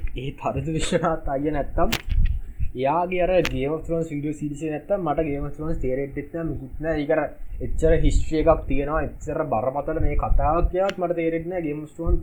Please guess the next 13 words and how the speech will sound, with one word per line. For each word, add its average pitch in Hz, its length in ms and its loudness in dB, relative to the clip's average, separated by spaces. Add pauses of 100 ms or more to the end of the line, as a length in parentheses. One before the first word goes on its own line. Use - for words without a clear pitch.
(180)
තනි 147 240 4
දුෂ්ණත් 151 400 -6
අයියා 147 140 2
හිටියේ 143 160 -2
නැත්තම්. 139 200 0
يعني, 139 180 2
යාලා - 880 0
අපි 147 120 -2
කියන්නේ 151 220 2
ආදරයට 139 200 2
කියන්නේ 151 260 -4
Godfather 143 580 4
කියලා. 185 200 4